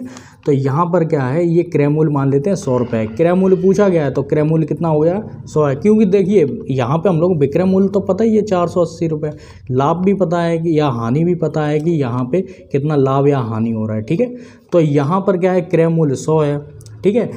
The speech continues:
तो यहाँ पर विक्रय मूल्य कितना हो जाएगा, विक्रय मूल्य कितना हो जाएगा? यहाँ पर देखिए, जब क्रय मूल्य इतना है तो विक्रय मूल्य हो जाएगा, देखिए दोस्तों,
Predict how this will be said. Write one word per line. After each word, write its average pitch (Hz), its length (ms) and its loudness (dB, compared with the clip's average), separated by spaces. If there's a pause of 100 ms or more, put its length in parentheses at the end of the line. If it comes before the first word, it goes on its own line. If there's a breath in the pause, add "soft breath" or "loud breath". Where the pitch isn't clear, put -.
(260 loud breath)
तो 185 80 4
यहाँ 160 400 2
पर 185 200 0
विक्रय 165 300 2
मूल्य 196 240 4
कितना 196 240 0
हो 151 140 0
जाएगा, 110 400 -2 (1160)
विक्रय 143 340 2
मूल्य 180 280 2
कितना 185 240 -2
हो 156 120 -2
जाएगा? 113 360 -4 (360 loud breath)
यहाँ 131 280 0
पर 165 160 0
देखिए, 156 300 2
जब 165 320 0
क्रय 151 220 0
मूल्य 165 280 2
इतना 151 320 -2
है 143 180 0
तो 147 140 2
विक्रय 139 340 0
मूल्य 151 260 2
हो 123 120 0
जाएगा, 123 320 -2
देखिए 131 280 0
दोस्तों, 135 320 -2